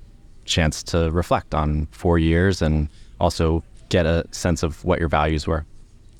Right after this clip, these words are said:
And as part of this, we had to do a clearness committee where we asked people who are our peers, our mentors, our parents. Uh,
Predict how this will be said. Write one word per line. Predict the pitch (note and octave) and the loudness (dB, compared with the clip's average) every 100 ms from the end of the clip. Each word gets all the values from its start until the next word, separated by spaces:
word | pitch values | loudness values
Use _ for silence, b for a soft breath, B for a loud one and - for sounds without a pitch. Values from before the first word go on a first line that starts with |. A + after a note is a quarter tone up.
| - | 0
And | F#2+ | 2
as | E2+ | 2
part | - G#2+ | 0 0
of | G#2 | 0
this, | D#2+ D2+ - | 2 0 2
we | F2 | 2
had | E2+ D#2+ | 2 2
to | D2+ | 0
do | E2 | 2
a | D2+ | 0
clearness | - F#2+ F2+ D#2+ - | 0 2 2 2 -2
committee | - D#2+ C#2+ C#2+ b b b b | -2 -2 0 -4 b b b b
where | F2 | 2
we | D#2+ | 4
asked | C2 E2+ - - | 2 0 -2 0
people | F2+ - E2+ D#2+ D#2 D#2 - - - - - - | 0 2 2 4 2 0 -4 -12 -14 -16 -10 0
who | F2 | 2
are | D#2+ D#2 D2 | 4 4 2
our | D#2 | 0
peers, | D2+ - G#2 F#2+ | 0 2 4 4
our | D#2+ | 2
mentors, | D#2+ E2 - E2 D#2+ | 2 2 2 0 0
our | - | -2
parents. | D2 D#2+ D#2 D2+ - - b b b b - | -4 0 0 0 -6 -20 b b b b -4
Uh, | D#2+ D2+ D2+ | -2 0 0